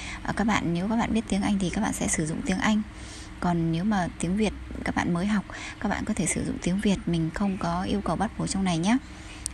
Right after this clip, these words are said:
Mình chủ yếu là mình tự học hỏi nhau thôi. Để, để học được,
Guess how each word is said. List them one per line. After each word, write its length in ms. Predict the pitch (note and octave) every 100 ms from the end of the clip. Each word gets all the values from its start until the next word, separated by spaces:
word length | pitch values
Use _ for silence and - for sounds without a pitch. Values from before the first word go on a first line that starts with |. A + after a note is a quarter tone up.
| -
Mình 180 | F3 D#3+
chủ 120 | -
yếu 160 | C#3+
là 180 | F3 F#3
mình 320 | E3+ D#3 D#3 -
tự 120 | -
học 180 | F#3 E3+
hỏi 160 | F3 -
nhau 200 | F#3 F#3+
thôi. 260 | G3+ F#3+ F#3 - - - - - - - - -
Để, 140 | F3
để 200 | E3+ D#3
học 180 | G3 E3+
được, 160 | F#3+